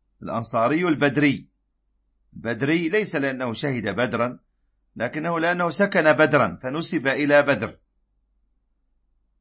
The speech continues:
قال: قال رسول الله صلى الله عليه وسلم: "يؤم القوم أقرأهم لكتاب الله،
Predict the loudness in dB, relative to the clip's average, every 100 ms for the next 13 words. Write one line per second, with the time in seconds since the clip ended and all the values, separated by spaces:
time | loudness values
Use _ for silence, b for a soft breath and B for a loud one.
0 | _ 6 8 8 4 0 -4 _ _ 2
1 | 4 6 2 -2 -4 -4 -2 -2 -2 -4
2 | -4 -2 2 2 2 -2 -6 -4 -2 -2
3 | -4 _ _ _ _ -8 -2 0 0 0
4 | -2 2 2 2 4 4 2 0 -8 -4
5 | 2 2 2 -2 -4 -4 -8 -8 0 2
6 | 2 -2 -2 0 2 2 -2